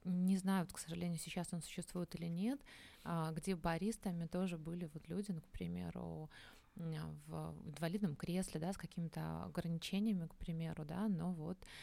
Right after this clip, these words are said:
а, они, у них была такая возможность тоже себя вот как-то проявить, реализовать, да, и не только вот быть прикованным, к примеру, к своей квартире, но и приносить какую-то пользу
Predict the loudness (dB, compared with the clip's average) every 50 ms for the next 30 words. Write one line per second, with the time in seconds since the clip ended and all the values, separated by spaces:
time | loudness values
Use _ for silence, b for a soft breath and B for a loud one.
0 | B B B B -2 2 2 2 4 4 4 4 6 6 4 2 -2 -6 -8 -12
1 | -14 -4 0 4 4 4 6 6 8 8 8 6 6 2 2 2 2 2 2 0
2 | 0 2 4 6 6 6 6 4 2 2 2 2 2 2 4 2 0 -2 -2 -2
3 | 0 0 -2 -4 -4 -6 -6 -6 -6 -8 -4 0 2 2 2 2 2 0 0 0
4 | -2 -2 0 0 -2 -2 -2 -2 -2 0 2 2 2 2 0 0 0 0 0 -2
5 | -2 -2 -2 -4 -2 -4 -4 -4 -4 -6 -6 -8 B B B B B B -4 -2
6 | 0 0 0 -2 -6 -6 -6 -4 -2 0 0 0 2 0 -2 -2 -2 -4 -4 -6
7 | -10 -10 -6 -4 -4 -4 -4 -6 -8 -6 -4 -4 -4 -4 -6 -6 -4 -4 -4 -4
8 | -2 0 2 2 2 2 2 2 0 0 -2 -2 -2 -2 -4 -6 -8 -8 -10 -10
9 | -8 -8 -6 -6 -6 -4 -4 -2 -2 -2 -4 -4 -6 -8